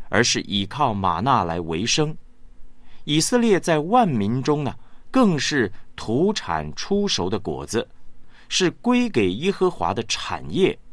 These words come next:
他们肩负的也是有一个特别的使命。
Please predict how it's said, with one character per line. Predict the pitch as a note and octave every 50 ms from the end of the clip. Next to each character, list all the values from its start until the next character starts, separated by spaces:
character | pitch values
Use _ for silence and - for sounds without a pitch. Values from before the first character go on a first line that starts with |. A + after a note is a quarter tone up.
| - - - - - - - - - - - -
他 | - G2+
们 | G2 G2 G2 G2
肩 | - - G3 G3 F#3+ F#3+ F#3+
负 | F#3 - - E3+ C3 A2
的 | G2 F2+ D#2+ - - - -
也 | G2 F#2+ F#2+
是 | F2 - - A2+
有 | G2 F2 D#2+
一 | E2+ F#2+
个 | G#2 F#2+
特 | F2 - - - G#3 F#3+ C3 G#2 F#2
别 | - - D#2 D#2+
的 | F2
使 | E2 - - - - - - -
命。 | - F#2 D#2